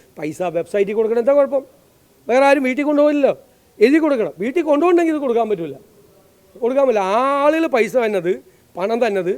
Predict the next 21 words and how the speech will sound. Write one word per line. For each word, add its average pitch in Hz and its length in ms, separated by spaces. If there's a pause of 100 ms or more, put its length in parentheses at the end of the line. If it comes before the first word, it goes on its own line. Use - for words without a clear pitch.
(360)
ദുരിതാശ്വാസ 208 440 (100)
പ്രവർത്തനം 196 380
നടത്താൻ 165 300
വേണ്ടിയാണ്. 143 240 (480)
അവരുടെ 320 360
പണം 214 280
ദുരിതാശ്വാസ 196 440 (120)
പ്രവർത്തനത്തിന് 185 580
വേണ്ടി 170 240 (360)
തന്നെയാണ് 294 540
ഉപയോഗിച്ചത് 226 500 (300)
എന്ന് 240 180
ഉറപ്പുവരുത്തണം. 233 580 (360)
ആ - 20 (140)
ഒരു 330 180
ക്രെഡിബിലിറ്റി 254 540
ഫാക്ടർ 226 320
ഉണ്ട്, 165 200
അതാണ് 285 320
ഇവർ 247 100 (100)
കളഞ്ഞത്. 165 320